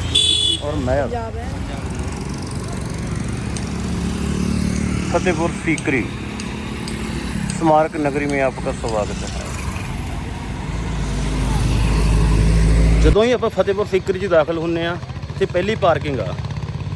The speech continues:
Speaker 1: ਤੁਹਾਨੂੰ ਉੱਥੇ ਹੀ ਰੋਕ ਲੈਂਦੇ ਆ ਉਹ। ਤੁਹਾਨੂੰ ਆਖਣਗੇ ਕਿ ਤੂੰ ਗਾਂਹ ਪਾਰਕਿੰਗ ਹੈ ਨੀ ਗੀ।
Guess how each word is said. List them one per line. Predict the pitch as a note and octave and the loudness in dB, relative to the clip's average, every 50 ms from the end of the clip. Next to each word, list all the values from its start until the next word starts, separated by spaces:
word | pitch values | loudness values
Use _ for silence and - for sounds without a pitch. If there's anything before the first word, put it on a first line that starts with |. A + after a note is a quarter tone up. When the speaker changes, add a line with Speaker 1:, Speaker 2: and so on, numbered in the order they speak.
| - | -6
Speaker 1:
ਤੁਹਾਨੂੰ | - - F#3+ G#3 G#3+ | -4 -4 0 2 2
ਉੱਥੇ | G#3 - - A#3 | 2 2 0 2
ਹੀ | A#3 | 4
ਰੋਕ | G#3+ G3 F3+ F3+ | 4 4 4 2
ਲੈਂਦੇ | F3+ F3 F3 F3 G3 | 2 2 2 4 4
ਆ | G3 | 4
ਉਹ। | F#3+ G3 G3 F3+ | 4 4 2 0
ਤੁਹਾਨੂੰ | - G3 G3 F#3+ | 0 -2 0 0
ਆਖਣਗੇ | F3 - G3+ G#3 G3+ G3+ | 0 0 -2 -2 0 0
ਕਿ | G#3 G3 | 0 -2
ਤੂੰ | - F#3 F#3 G3 | -2 -4 -2 -2
ਗਾਂਹ | G3 G3 | -2 -2
ਪਾਰਕਿੰਗ | F#3+ F3 D#3 D#3+ D3 D#3+ D#3+ | 0 0 0 0 0 -2 -4
ਹੈ | D3 C#3+ C#3 | -4 -4 -4
ਨੀ | B2 B2 A#2 | -4 -4 -4
ਗੀ। | A#2 A2+ | -6 -8